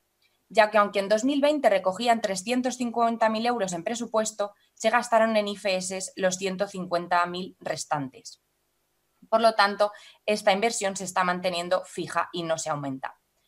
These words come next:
Es más, este año dejaron de invertir quince mil euros presupuestados en aulas tea, fundamentales para la educación en,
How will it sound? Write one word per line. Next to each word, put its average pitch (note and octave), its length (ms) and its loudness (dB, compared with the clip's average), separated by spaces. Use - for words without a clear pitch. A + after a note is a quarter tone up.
Es A#3 160 0
más, - 300 0
este A#3+ 320 0
año B3+ 320 2
dejaron G#3 320 2
de G#3 80 -2
invertir G3 440 -4
quince G3 360 -4
mil G#3+ 160 -2
euros A3 320 0
presupuestados F3+ 640 -2
en F3+ 100 -2
aulas E3 400 -2
tea, G#3+ 300 2
fundamentales F3 640 0
para F3+ 160 -2
la E3+ 60 2
educación E3+ 340 -2
en, F#3+ 180 -6